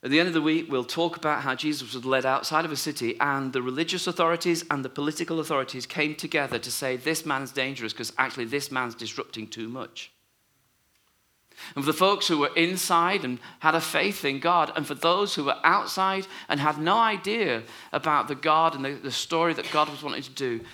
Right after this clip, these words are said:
they all said, "We'd rather, we'd rather Jesus be out there than in here disturbing." It's still the temptation. What would it look like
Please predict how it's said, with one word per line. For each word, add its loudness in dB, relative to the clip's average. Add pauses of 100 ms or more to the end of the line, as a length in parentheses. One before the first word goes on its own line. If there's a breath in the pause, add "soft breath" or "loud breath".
(180 loud breath)
they 0
all 2
said, -2
"We'd -6
rather, 0 (1000)
we'd -10
rather -2
Jesus -6
be -10
out -8
there -10 (800)
than -6
in -6
here -8
disturbing." -12 (2500)
It's -10
still -6 (540)
the -14
temptation. -12 (4000)
What -2
would 0
it -2
look -4
like -14